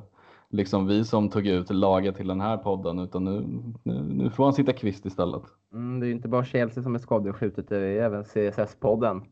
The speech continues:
Speaker 1: Ja,
Speaker 2: Med
Speaker 1: verkligen.
Speaker 2: sjukdomar och annat skit. Och, eh, på tal om sjukdomar så härjar ju coronaviruset runt,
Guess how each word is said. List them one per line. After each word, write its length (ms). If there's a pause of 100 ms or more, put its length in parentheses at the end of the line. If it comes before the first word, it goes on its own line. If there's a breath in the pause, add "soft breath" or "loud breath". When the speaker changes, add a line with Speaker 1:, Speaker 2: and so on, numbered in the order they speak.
(320 soft breath)
Speaker 1:
Ja, 140
Speaker 2:
Med 80
Speaker 1:
verkligen. 220 (120)
Speaker 2:
sjukdomar 140
och 60
annat 260
skit. 420
Och, 320
eh, 160
på 60
tal 160
om 60
sjukdomar 600
så 320
härjar 320
ju 160
coronaviruset 960
runt, 460